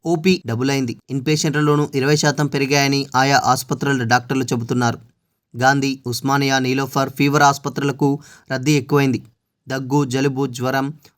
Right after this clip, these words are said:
ఒళ్ళు నొప్పులు, డయేరియా వంటి సీజనల్ లక్షణాలతో పేషెంట్లు హాస్పిటల్స్కు వస్తున్నారు. చాలామంది ప్రాథమిక ఆరోగ్య కేంద్రాల్లోని వైద్యులను ఆశ్రయించినా వారం నుంచి పది రోజుల వరకు ఈ సీజనల్ సింప్టమ్స్ తగ్గకపోవడంతో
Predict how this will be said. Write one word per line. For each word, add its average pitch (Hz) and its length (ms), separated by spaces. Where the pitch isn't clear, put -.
ఒళ్ళు 147 160
నొప్పులు, 160 400
డయేరియా 147 500
వంటి 143 260
సీజనల్ 139 460
లక్షణాలతో 139 520
పేషెంట్లు 135 640
హాస్పిటల్స్కు 131 560
వస్తున్నారు. 120 420
చాలామంది 143 420
ప్రాథమిక 135 500
ఆరోగ్య 131 340
కేంద్రాల్లోని 135 540
వైద్యులను 131 520
ఆశ్రయించినా 135 640
వారం 151 260
నుంచి 160 260
పది 131 280
రోజుల 147 260
వరకు 147 380
ఈ 135 100
సీజనల్ 135 400
సింప్టమ్స్ 135 480
తగ్గకపోవడంతో 131 840